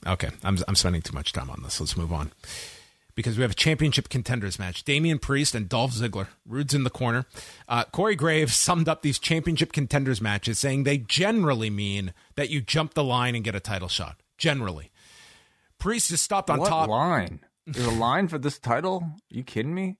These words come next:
Speaker 1: It's, it's sometimes an invisible line. It sometimes wraps around the, the, the entire building, and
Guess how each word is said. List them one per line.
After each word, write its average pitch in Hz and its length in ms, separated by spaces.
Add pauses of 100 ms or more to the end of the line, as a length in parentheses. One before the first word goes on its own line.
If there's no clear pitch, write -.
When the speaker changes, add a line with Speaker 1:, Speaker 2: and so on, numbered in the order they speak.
(140)
Speaker 1:
It's, - 380
it's - 200
sometimes 160 400
an 127 120
invisible 120 480
line. 98 300
It 117 60
sometimes 127 440
wraps 123 340
around 117 460
the, 95 460 (280)
the, 92 480 (1000)
the 98 360
entire 110 300
building, 92 600
and 90 520